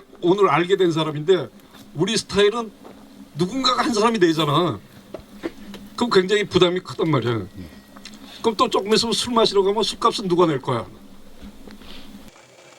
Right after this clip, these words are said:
그러니까 그렇게 하지 말고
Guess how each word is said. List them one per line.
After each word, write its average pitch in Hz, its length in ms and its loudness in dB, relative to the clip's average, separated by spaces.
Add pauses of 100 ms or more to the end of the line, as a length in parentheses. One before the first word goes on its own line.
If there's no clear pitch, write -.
(1200)
그러니까 143 460 -4 (480)
그렇게 131 220 -4
하지 135 160 0
말고 117 460 0